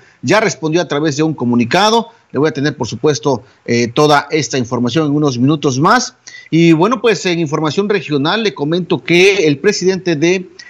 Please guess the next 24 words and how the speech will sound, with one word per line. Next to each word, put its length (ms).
Santa 340
María 320
Jacatepec 760
informó 480
que 120
dio 180
positivo 560
a 100
covid. 260
También 280
le 80
voy 140
a 80
tener, 320
eh, 140
cómo 300
dio 460
a 100
conocer 500
esta 480
información. 560
Así 140
es 100
que, 260